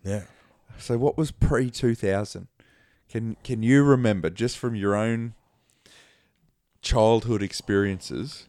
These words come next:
Speaker 1: Well, there was the recession in the nineties. I remember that.
Speaker 2: That was early nineties,
Speaker 1: Early
Speaker 2: wasn't
Speaker 1: nineties,
Speaker 2: it? I
Speaker 1: yeah.
Speaker 2: think.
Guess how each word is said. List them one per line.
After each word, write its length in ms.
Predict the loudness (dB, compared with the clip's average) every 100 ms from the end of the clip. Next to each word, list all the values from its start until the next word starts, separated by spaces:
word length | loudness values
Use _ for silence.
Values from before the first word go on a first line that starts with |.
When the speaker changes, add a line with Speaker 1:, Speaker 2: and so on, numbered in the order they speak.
| -2
Speaker 1:
Well, 140 | 2
there 140 | 4 4
was 140 | 2
the 100 | 0
recession 500 | 0 2 0 0 0
in 60 | 0
the 80 |
nineties. 640 | 2 2 0 0 -6 -8 -12 -6
I 80 |
remember 320 | -2 -2 -2 -4
that. 400 | -8 -8 -10 -14 _ _ _ _ _ _
Speaker 2:
That 160 | -2
was 200 | -2 -4 -2
early 400 | 0 2 2 -2
nineties, 420 | -4 -4 -4 -2 0
Speaker 1:
Early 160 | 2 2
Speaker 2:
wasn't 220 | 0 -2
Speaker 1:
nineties, 380 | -4 -4 -6 -4
Speaker 2:
it? 40 |
I 20 |
Speaker 1:
yeah. 40 | -6
Speaker 2:
think. 200 | -8